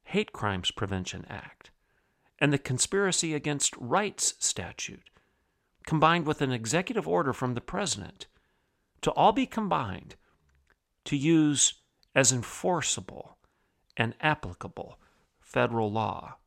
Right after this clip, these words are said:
Against who? Parents. Parents who are merely coming to these school board meetings and saying, "We don't like what you're teaching our kids."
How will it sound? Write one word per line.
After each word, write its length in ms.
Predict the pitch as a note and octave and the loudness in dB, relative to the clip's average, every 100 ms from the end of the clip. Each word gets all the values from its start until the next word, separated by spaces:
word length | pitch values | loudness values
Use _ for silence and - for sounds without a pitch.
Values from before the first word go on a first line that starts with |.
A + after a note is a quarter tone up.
| _ _ B2 | _ _ -4
Against 380 | A2 A2+ - | -2 -2 0
who? 340 | - C#3 B3 - _ _ _ _ _ _ _ - | 2 2 0 -8 _ _ _ _ _ _ _ -16
Parents. 720 | - C#3+ A2+ - - - - _ _ _ _ _ _ _ | -10 -8 -8 -12 -10 -10 -10 _ _ _ _ _ _ _
Parents 640 | - - C#4 A#2+ - - - _ _ _ _ _ _ | -8 -4 -4 -4 -6 -10 -10 _ _ _ _ _ _
who 100 | B2+ | 2
are 80 | A#2 | 4
merely 320 | B2+ B2 A2+ | 2 0 -4
coming 360 | - B2 E3+ G3 | -2 -2 -2 -6
to 120 | F3+ | -8
these 200 | D#3 C3+ | -4 0
school 340 | - - F#3+ | 0 0 -4
board 300 | D3+ G2+ F#2+ | -2 -4 -4
meetings 360 | F2+ F2 G2 - | -8 -10 -10 -10
and 160 | G2+ | -4
saying, 380 | - G2+ G2 F#2+ - _ _ _ _ - | -4 -2 -6 -10 -16 _ _ _ _ -6
"We 220 | G#2 B2+ | 0 2
don't 220 | C#3+ C3 | 2 0
like 200 | G#2+ - | -4 -4
what 140 | G#2+ | -6
you're 80 | G#2+ | -8
teaching 400 | - G2 - F#2 | -8 -8 -8 -8
our 120 | F#2 | -10
kids." 500 | F#2 - - - - | -12 -16 -18 -18 -18